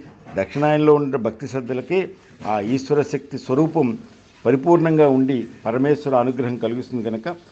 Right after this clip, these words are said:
కార్తీక మాసం చాలా విశిష్టమైందే అని చెప్పొచ్చు, హరిహర ప్రియమైనటువంటిది. అటువంటి ఈ కార్తీకంలో మనం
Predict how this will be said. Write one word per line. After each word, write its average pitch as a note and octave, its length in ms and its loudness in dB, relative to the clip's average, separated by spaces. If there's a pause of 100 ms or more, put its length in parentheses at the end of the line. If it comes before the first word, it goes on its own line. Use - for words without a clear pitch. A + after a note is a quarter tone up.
(180)
కార్తీక C3 400 -2
మాసం C3+ 480 -2
చాలా A#2 180 4
విశిష్టమైందే C#3+ 960 0
అని C#3 100 2
చెప్పొచ్చు, A2 440 -6
హరిహర A#2+ 280 -2
ప్రియమైనటువంటిది. A#2 920 -2 (380)
అటువంటి A2+ 560 -4 (300)
ఈ A2+ 120 -2
కార్తీకంలో C#3+ 720 0
మనం C#3 320 0